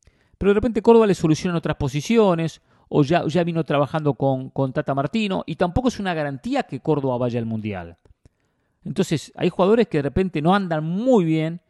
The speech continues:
y dice, ¿para qué están? Están porque los voy a utilizar en la Liga de Naciones, que es otro inconveniente que tiene también el Tata Martino. Y digo inconveniente porque va a jugar contra Surinam y contra Jamaica,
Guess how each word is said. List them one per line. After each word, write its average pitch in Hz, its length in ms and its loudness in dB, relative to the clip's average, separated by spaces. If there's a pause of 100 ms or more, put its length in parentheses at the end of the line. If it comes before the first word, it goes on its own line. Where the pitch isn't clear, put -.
(100)
y - 40 -12
dice, 156 180 -2
¿para 160 220 0
qué 196 100 -4
están? 120 420 -6 (380)
Están 254 320 -4
porque 156 260 0
los 135 180 2
voy 165 120 2
a 220 40 8
utilizar 196 520 -2
en 135 100 -4
la 131 80 -4
Liga 165 240 -4
de 127 80 -4
Naciones, 127 720 -4 (420)
que 208 100 0
es - 120 0
otro 180 180 -2
inconveniente 127 580 -2
que 110 80 -4
tiene 110 280 -6
también 110 240 -8
el 104 80 -12
Tata 113 280 -10
Martino. 98 560 -12 (400)
Y 196 80 -4
digo 233 120 4
inconveniente 214 580 0
porque 180 300 2
va 185 80 2
a 175 40 0
jugar 156 280 2
contra 180 300 0
Surinam 196 360 -2
y 247 60 0
contra 190 260 2
Jamaica, 113 600 -6